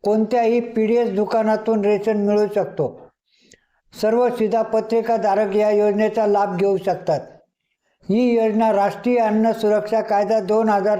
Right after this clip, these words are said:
तेरा अंतर्गत सुरू करण्यात आली होती. अशीच नवनवीन माहिती मिळवण्याकामी कृपया आपल्या चॅनलला सबस्क्राईब करण्यास नम्र विनंती आहे.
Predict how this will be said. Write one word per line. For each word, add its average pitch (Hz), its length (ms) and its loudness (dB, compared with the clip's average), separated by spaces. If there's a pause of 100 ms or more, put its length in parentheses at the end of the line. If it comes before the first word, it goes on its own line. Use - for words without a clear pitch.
(100)
तेरा 208 300 2
अंतर्गत 208 480 -2 (580)
सुरू 208 320 0
करण्यात 208 460 0
आली 196 180 2
होती. 180 520 -4 (480)
अशीच 233 360 -2
नवनवीन 220 580 2
माहिती 214 360 0
मिळवण्याकामी 220 800 0 (580)
कृपया 214 500 0 (760)
आपल्या 233 420 0
चॅनलला 220 460 2
सबस्क्राईब 214 540 -2
करण्यास 214 600 0
नम्र 214 420 2
विनंती 214 460 0
आहे. 214 360 -2